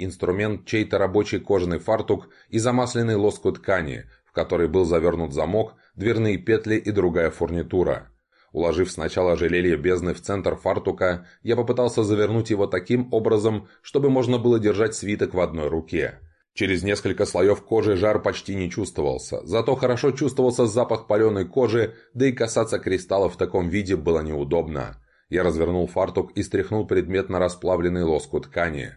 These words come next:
Ткань легче гнулась, и мне удалось замотать артефакт в два десятка слоев и при этом оставить небольшое окошко,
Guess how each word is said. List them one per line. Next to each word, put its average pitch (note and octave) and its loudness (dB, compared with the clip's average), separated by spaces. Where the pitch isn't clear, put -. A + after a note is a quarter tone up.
Ткань D#2 -4
легче E2 -2
гнулась, F2 0
и G2+ -4
мне G#2+ 0
удалось G2+ 2
замотать F#2 0
артефакт F2 -2
в D#2 -4
два F#2+ 0
десятка F2+ -2
слоев F2 0
и A2+ -2
при A#2 2
этом A#2 -2
оставить G#2+ -2
небольшое G2 2
окошко, - -4